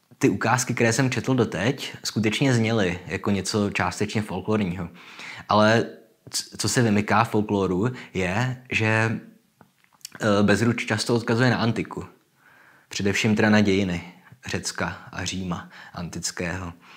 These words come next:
Jo, a, a za-, zároveň nedělá to sam-, samoučelově, jo? Není, není to prostě jenom, aby ukázal, že zná dějiny antiky, ale on srovnává situaci těch antických hrdinů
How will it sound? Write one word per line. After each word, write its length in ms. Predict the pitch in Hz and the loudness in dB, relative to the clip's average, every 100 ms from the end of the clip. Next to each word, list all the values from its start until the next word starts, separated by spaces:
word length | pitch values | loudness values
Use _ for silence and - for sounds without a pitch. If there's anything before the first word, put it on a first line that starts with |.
| - - - - | -16 -16 -16 -8
Jo, 160 | 98 107 | -6 0
a, 80 | - | 2
a 240 | 120 110 | 2 2
za-, 100 | 117 | 2
zároveň 400 | 117 110 117 135 | 2 2 4 4
nedělá 320 | 123 104 107 | 4 4 4
to 400 | 117 123 117 104 - - - | 4 2 2 0 -6 -18 -14
sam-, 320 | - 104 104 | -4 -2 -2
samoučelově, 640 | - 110 107 90 95 90 87 | -4 0 0 0 -4 -4 -2
jo? 140 | 98 | 0
Není, 180 | 101 104 | 2 2
není 240 | 101 101 | 0 -2
to 120 | 101 98 | -2 -2
prostě 340 | 101 - 107 | -2 -4 0
jenom, 160 | 101 101 | 0 0
aby 140 | 101 | 0
ukázal, 720 | 104 104 90 95 101 101 101 - _ _ _ | 0 -2 -4 -2 -2 -2 -2 -8 _ _ _
že 180 | - 107 | -2 0
zná 240 | 101 98 | 2 2
dějiny 280 | 101 95 101 | 2 0 0
antiky, 440 | 98 92 90 95 131 - _ - - - - | -2 -4 -6 -4 -4 -10 _ -20 -20 -20 -6
ale 320 | - 101 104 107 | 0 2 4 4
on 200 | 107 107 | 2 2
srovnává 680 | 107 110 104 104 104 107 107 | 2 0 2 2 4 6 6
situaci 480 | - - 104 98 101 | 2 -2 -2 0 -2
těch 140 | 107 | -4
antických 460 | 95 104 95 - 104 | -2 -2 -2 -2 -2
hrdinů 460 | 95 95 101 110 | -2 0 2 0